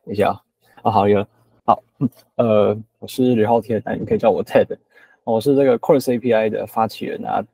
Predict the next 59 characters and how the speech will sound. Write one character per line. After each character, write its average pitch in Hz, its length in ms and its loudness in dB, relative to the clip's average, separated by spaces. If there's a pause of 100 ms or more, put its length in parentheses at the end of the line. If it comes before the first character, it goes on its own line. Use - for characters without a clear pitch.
(440)
这 - 80 0
个 123 80 4
专 120 140 2
案 117 60 2
的 113 60 -4
发 107 160 2
起 - 140 -14
人， 110 100 -4
那 - 20 -8
他 113 180 -12
是 110 120 -18
资 - 120 -6
料 104 120 2
工 107 140 -4
程 113 200 -12
师。 - 220 -8
那 98 260 -2 (420)
我 127 100 2
们 113 260 2
这 151 120 -2
个 123 120 4
专 123 220 0
案 123 140 2
其 - 160 -8
实 98 220 -4 (220)
是 107 340 -2
由 98 220 2
一 104 60 -2
个 98 200 -2
叫 95 160 -4
台 - 180 0
湾 113 80 0
开 113 140 -4
放 110 240 2
教 98 180 2
育 101 80 0
推 110 100 -4
动 95 180 -4
团 - 200 -12
队 98 180 -2
的， 67 300 -4 (300)
的 104 120 2
一 107 40 2
个， 101 380 0 (420)
呃， - 240 -6
社 - 180 4
群 107 200 0
在 110 180 2
执 98 180 -8
行 - 200 -12
的。 90 80 -12
那 110 140 0
这 127 80 2
个 120 100 2
社 143 200 0
群 101 180 -6
的 98 80 -6
话， 104 240 -2 (240)
呃， 92 220 -4